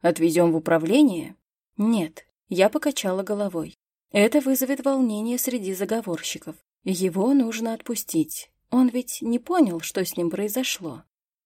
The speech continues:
"Нет, для него время стояло на месте".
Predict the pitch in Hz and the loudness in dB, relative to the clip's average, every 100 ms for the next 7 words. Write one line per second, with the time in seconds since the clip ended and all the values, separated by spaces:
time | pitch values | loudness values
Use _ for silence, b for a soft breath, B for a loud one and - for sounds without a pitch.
0 | _ - 196 185 - - - 165 175 170 | _ -4 2 2 2 -6 -4 2 4 4
1 | 160 190 262 202 196 233 - 233 170 160 | 4 4 4 0 -2 -4 -4 -2 0 0
2 | 170 202 170 147 - - - | 0 0 -2 -4 -10 -12 -16